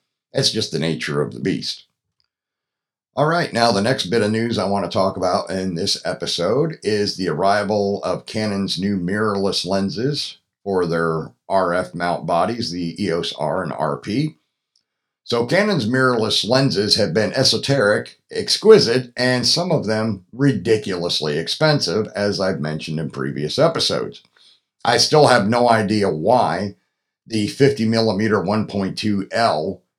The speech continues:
even though it's got better glass in it, it's got newer technology behind it, all that good stuff, I still don't understand why they feel that warrants a thousand dollars higher price tag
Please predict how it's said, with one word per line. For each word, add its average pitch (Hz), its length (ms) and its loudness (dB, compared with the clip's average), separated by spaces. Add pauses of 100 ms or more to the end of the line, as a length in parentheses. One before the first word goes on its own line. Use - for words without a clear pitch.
(220)
even 127 260 2
though 127 180 4
it's 117 100 0
got 107 320 2
better 113 240 2
glass 113 520 2
in 98 160 -2
it, 101 120 -2
it's 92 200 -6
got 101 240 0
newer 107 280 -2
technology 101 680 -2
behind 85 400 -4
it, 85 80 -2
all 82 220 0
that 98 200 -2
good 76 160 -6
stuff, - 320 -2
I 80 140 -6
still 120 520 4
don't 101 500 -2
understand 90 920 -2 (580)
why 113 320 2
they 101 180 2
feel 98 400 0
that 90 240 0
warrants 90 380 -2
a 65 60 -2
thousand 87 500 0
dollars 78 520 -2
higher 110 440 2
price - 440 2
tag 76 460 -2